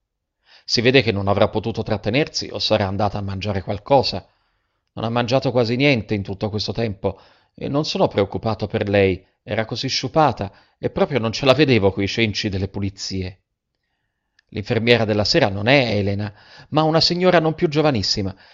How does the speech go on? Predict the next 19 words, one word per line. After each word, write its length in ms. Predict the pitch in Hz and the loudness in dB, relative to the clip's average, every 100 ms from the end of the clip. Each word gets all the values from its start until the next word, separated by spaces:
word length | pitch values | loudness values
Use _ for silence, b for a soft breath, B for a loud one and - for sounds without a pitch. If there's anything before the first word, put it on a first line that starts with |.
| b - | b -4
che 120 | 113 | 0
ha 60 | |
un 120 | 104 101 | 0 2
fare 280 | 139 127 | 4 4
decisamente 640 | 117 110 113 110 139 175 127 | 4 2 0 0 0 0 -2
allegro. 520 | 98 90 - - - _ _ _ _ | -4 -6 -12 -16 -18 _ _ _ _
Non 120 | - 214 | -4 0
ha 120 | 151 | 0
gli 100 | 107 | 0
imbarazzi 540 | 107 101 110 104 - | 2 2 2 -2 -4
delle 180 | 101 98 | -2 -2
infermiere 520 | 98 110 101 101 104 | -2 -2 0 0 0
più 160 | 98 101 | -2 -4
giovani, 500 | 101 110 98 101 95 b b b | -2 0 0 -4 -8 b b b
fa 140 | - | -4
tutto 280 | - 214 196 | -2 -2 -2
con 140 | 180 175 | 0 0
molta 260 | 175 170 | 0 0
naturalezza, 760 | 160 151 135 117 156 - 92 | -2 0 0 2 0 -2 -8